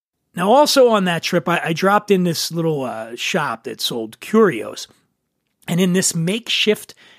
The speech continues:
display case, I see these, like, eight-inch tall quartet of frogs playing musical instruments. You've, you've seen these before, right? You know, frogs. Of course you have.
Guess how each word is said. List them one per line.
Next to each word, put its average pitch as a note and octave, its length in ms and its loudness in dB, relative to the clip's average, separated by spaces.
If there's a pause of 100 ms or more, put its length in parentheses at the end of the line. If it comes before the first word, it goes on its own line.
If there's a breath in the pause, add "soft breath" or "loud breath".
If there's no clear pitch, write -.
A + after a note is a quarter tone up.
(140 soft breath)
display G#3+ 460 0
case, D3 420 -6 (460 soft breath)
I - 80 -8
see B3+ 280 2
these, G#3 300 0
like, - 220 -10 (220)
eight-inch A3+ 560 0
tall F3 520 -2 (380 soft breath)
quartet F#3+ 840 0
of D#3 180 -10
frogs A#2+ 1000 -2 (460)
playing F3 480 0
musical F3+ 600 0
instruments. - 600 -4
You've, B3 120 -6 (100)
you've G3 140 -8
seen F3+ 200 2
these G#2+ 160 -12
before, A#2+ 340 -10
right? F3+ 300 -2 (200)
You G3+ 120 -12
know, - 120 -16 (200)
frogs. - 640 -6 (380)
Of - 600 -20
course - 220 2
you - 80 -10
have. - 180 -18